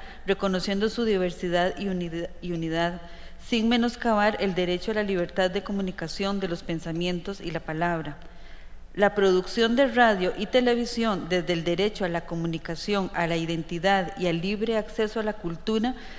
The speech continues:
debe ser plural y abierta a múltiples gru-, múltiples grupos y productores de contenido.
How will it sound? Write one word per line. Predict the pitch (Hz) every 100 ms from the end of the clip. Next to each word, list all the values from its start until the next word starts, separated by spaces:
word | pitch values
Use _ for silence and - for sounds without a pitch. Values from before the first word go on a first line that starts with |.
| -
debe | 175 170 208 220
ser | 220 226 196 -
plural | 180 185 196 226 -
y | 202
abierta | 175 175 202 196 - - 185
a |
múltiples | 185 202 233 214 240 240 208
gru-, | 190 - 170 170
múltiples | 220 226 247 262 214 185
grupos | 214 247 269 262
y | -
productores | - 180 170 - 202 190 208
de | 208
contenido. | 185 170 160 165 180 156